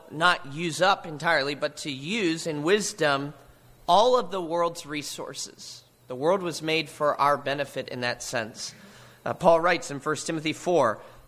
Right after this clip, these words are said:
verse four, "For everything created by God is good, and nothing is to be rejected if it's received with thanksgiving." And we can think of the, you know, the well-known, um, fact of the,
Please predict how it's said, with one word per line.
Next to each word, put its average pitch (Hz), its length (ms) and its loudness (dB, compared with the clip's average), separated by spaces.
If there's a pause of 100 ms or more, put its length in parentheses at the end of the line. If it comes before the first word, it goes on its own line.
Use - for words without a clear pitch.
(280)
verse 151 260 0
four, 156 260 2
"For 151 180 2
everything 233 440 4
created 208 420 2
by 180 140 4
God 170 220 2
is 151 160 -8
good, 175 280 2
and 160 220 -2
nothing 240 320 2
is 185 160 -6
to 180 60 -16
be 185 120 -2
rejected 175 500 -2
if 147 140 -4
it's 139 180 -12
received 165 380 -6
with 156 160 -6
thanksgiving." 151 680 -2 (1000)
And 147 100 -4
we 160 120 -2
can 151 160 -2
think 160 240 2
of 156 280 4
the, - 240 -8 (320)
you 151 80 -6
know, 143 160 2
the 135 100 -2
well-known, 151 640 2
um, 131 420 0
fact 151 360 0
of 127 240 -10
the, 123 320 -6